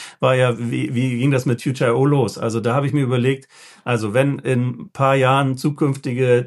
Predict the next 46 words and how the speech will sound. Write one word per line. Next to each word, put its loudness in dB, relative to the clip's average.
äh, 0
Enkel 0
vielleicht 0
mal 0
sagen, 0
„Sag -2
mal, -2
Opa, -4
ihr -4
hattet -4
doch -4
die -4
ganzen -2
Zahlen, -2
was -4
hast -8
du -8
denn -2
gemacht?“ -6
Ist -6
eben 2
meine 2
Superpower 0
eigentlich -2
quasi -2
das -4
Convening, 0
das -4
Kuratieren -4
von -6
Ideen -4
und -2
Menschen -2
und -4
die -4
zusammenbringen. -2
Und -4
wenn 2
da 4
jemand 0
sagt, -2
„Mensch, -2
ich -4
hab, -4
äh, -2
tatsächlich, 0